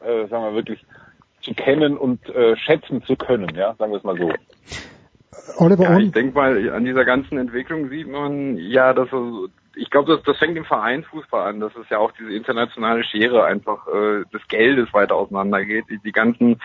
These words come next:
Speaker 3: Eredivisie-Talente werden schon mit zweiundzwanzig zu mittelprächtigen englischen, französischen, italienischen, spanischen Clubs gelotst und sind da irgendwann nach zwei, drei, äh, Spielzeiten spätestens auf der Tribüne.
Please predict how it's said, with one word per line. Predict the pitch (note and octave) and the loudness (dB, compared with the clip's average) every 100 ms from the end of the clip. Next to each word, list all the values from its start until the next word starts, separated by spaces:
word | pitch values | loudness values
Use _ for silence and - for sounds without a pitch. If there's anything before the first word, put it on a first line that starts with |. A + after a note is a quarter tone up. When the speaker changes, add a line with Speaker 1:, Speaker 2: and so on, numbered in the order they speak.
| - - - - - | -12 -12 -12 -10 -2
Speaker 3:
Eredivisie-Talente | A2+ B2+ A#2+ A#2+ B2 A#2+ A#2+ G#2 B2 B2 | 2 2 2 -2 -4 0 2 4 2 2
werden | A#2+ B2 | 2 2
schon | B2 | -2
mit | A2+ | -6
zweiundzwanzig | - A2 B2 A#2+ A2+ B2+ B2 C3 - | -2 0 0 -2 -2 -2 -4 -8 -8
zu | A#2+ A2+ | -10 -8
mittelprächtigen | A#2 A#2 C3 - B2 A#2+ - A#2+ | -6 -2 -2 0 -2 0 -4 -4
englischen, | A2+ A2 A#2+ B2 A#2+ | 0 2 2 2 -2
französischen, | A2+ A2+ A2 A#2 A#2+ A#2 - A2+ A2+ A2+ G#2+ F2 F#2+ - | -2 -4 -2 -2 -2 -6 -6 -4 -2 0 0 -2 -4 -6
italienischen, | G#2+ A#2+ A#2 A#2 A#2 | -2 2 4 4 0
spanischen | A2 A#2 A2+ A#2 | 0 2 2 0
Clubs | A2 B2 - | -2 -2 -2
gelotst | - A2+ A2+ A#2+ B2 - | 0 2 6 4 2 -2
und | A2 A2 | -2 0
sind | A2+ | 2
da | A2 A#2 F2 | 4 6 4
irgendwann | A2 A#2+ A#2+ A#2+ | 2 0 0 0
nach | A#2 A#2 - | 0 -2 -4
zwei, | A2+ | -2
drei, | A2+ A#2 A#2 A2+ - - - - - - | 2 4 4 0 -10 -16 -16 -18 -10 -4
äh, | A#2+ | -2
Spielzeiten | - C#3+ B2 A#2 A#2+ | -2 0 2 2 0
spätestens | B2+ B2 B2+ A2 | -2 -2 -2 -2
auf | A#2 | -2
der | A#2+ | -4
Tribüne. | B2 A2 A#2+ C3+ A#2 A2+ G#2+ | -8 -8 -6 -2 2 4 2